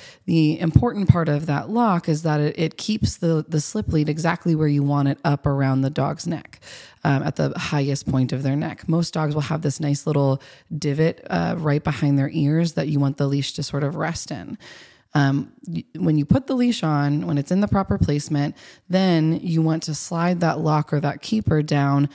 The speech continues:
so that it's keeping the leash exactly where you want it to. The important part of this, though, is that you don't make it too tight or too loose. So if it's too tight, our dog can't tell the difference between pressure on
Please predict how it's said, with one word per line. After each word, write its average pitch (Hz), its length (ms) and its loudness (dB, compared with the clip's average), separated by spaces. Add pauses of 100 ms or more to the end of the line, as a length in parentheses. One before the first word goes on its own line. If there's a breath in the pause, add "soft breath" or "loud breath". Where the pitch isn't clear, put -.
(120)
so - 120 -4
that 147 100 2
it's - 220 -8
keeping 202 420 0
the 185 100 2
leash 147 420 2
exactly 147 440 -2
where 143 140 2
you 135 160 4
want 139 240 2
it - 160 -8
to. 165 340 -12 (760 loud breath)
The 160 240 2
important 160 580 -2
part 269 240 2
of 156 140 0
this, 143 220 0
though, 151 200 2
is 151 140 2
that 156 120 0
you 156 160 0
don't 165 300 2
make 165 220 0
it - 160 -4
too 151 180 -4
tight 233 460 -2
or 165 120 0
too - 260 -4
loose. - 360 0
So 139 380 0 (280 loud breath)
if 151 220 0
it's - 220 -4
too 156 200 -4
tight, 190 640 0
our 165 140 2
dog 156 300 2
can't - 300 0
tell 147 200 -2
the 147 80 2
difference 147 400 -2
between 156 380 -2
pressure - 420 0
on 143 340 0